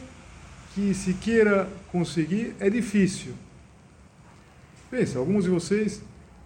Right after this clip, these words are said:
já estão na universidade. Foi fácil entrar? Não foi. E sabem que vai ser muito mais difícil, é muito mais difícil sair. É fácil a vida depois? Não é. É fácil se estabelecer profissionalmente? Não é. É fácil encontrar uma moça boa,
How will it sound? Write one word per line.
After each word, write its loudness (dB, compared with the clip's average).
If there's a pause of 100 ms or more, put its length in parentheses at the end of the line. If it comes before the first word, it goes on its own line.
já -2
estão 0
na 2
universidade. 0
Foi 2
fácil 0
entrar? -4 (300)
Não -10
foi. -6 (680)
E -14
sabem -2
que -6
vai -2
ser -2
muito 0
mais 0
difícil, -4
é 0
muito 0
mais -2
difícil -4
sair. -2 (540)
É -4
fácil 4
a 4
vida 4
depois? 0
Não -6
é. -6 (920)
É -10
fácil 2
se -2
estabelecer 0
profissionalmente? -2
Não 0
é. -2 (360)
É -2
fácil 4
encontrar 2
uma 0
moça 2
boa, 2